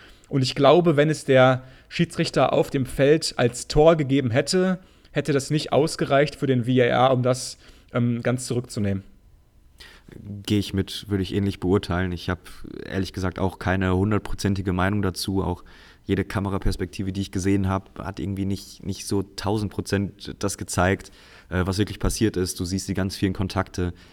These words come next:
Speaker 2: Am Ende ist es, äh, keine Absicht und eigentlich war das ja auch mal das Hauptkriterium. Trotzdem ist es natürlich unmittelbar vor einer Torerzielung.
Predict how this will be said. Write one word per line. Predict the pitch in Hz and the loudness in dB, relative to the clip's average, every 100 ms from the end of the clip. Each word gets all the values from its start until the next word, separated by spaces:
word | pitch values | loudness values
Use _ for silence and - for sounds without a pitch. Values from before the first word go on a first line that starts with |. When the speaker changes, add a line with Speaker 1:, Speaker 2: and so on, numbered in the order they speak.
| - _ _ - | -20 _ _ -8
Speaker 2:
Am | 90 | -4
Ende | 85 95 | -2 0
ist | 85 92 | 0 -2
es, | 90 - | -4 -4
äh, | 85 82 78 82 | -2 -2 -4 -6
keine | - 98 98 | -2 0 0
Absicht | 87 - 87 - - | -2 -2 -2 -2 -8
und | - 82 - - - - | -10 -10 -12 -20 -20 -16
eigentlich | - 90 - 85 | -4 -4 -2 -4
war | 87 | -2
das | 87 - | -4 -2
ja | |
auch | 82 | -2
mal | 87 | -2
das | 82 - | -2 0
Hauptkriterium. | 90 - 90 92 87 87 87 90 - - - | -2 -2 -2 0 2 0 -2 -6 -16 -20 -12
Trotzdem | - 82 87 | -8 -6 -4
ist | 85 | -4
es | - | -6
natürlich | 82 90 85 82 - | -6 -2 -2 -4 -6
unmittelbar | 95 92 92 85 82 | -4 -4 -4 -4 -4
vor | - | -4
einer | 85 | -4
Torerzielung. | - 104 92 - 92 90 87 | 0 2 2 0 0 0 -2